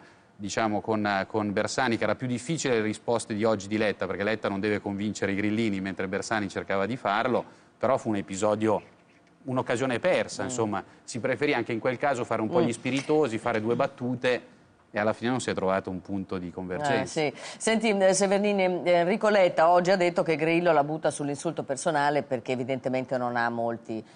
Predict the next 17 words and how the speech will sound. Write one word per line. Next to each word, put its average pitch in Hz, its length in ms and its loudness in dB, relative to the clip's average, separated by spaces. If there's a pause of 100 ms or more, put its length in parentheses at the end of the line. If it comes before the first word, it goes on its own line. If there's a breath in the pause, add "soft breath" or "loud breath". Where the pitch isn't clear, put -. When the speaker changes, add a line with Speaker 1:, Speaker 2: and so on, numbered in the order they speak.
(220 loud breath)
Speaker 2:
eh, 113 460 6
fo-, 107 220 -4
molti 127 320 -2
argomenti. 117 580 0
Adesso 143 280 2
vedo 135 280 2
che, 127 320 4 (200 loud breath)
eh, 127 260 4
Fabrizio 135 880 4
Barca 147 500 4
dice 135 420 0
che, 123 460 2
mm, 117 380 -4
Grillo 127 1000 6
dice 131 240 -2
delle 127 160 2
fesserie, 143 1300 4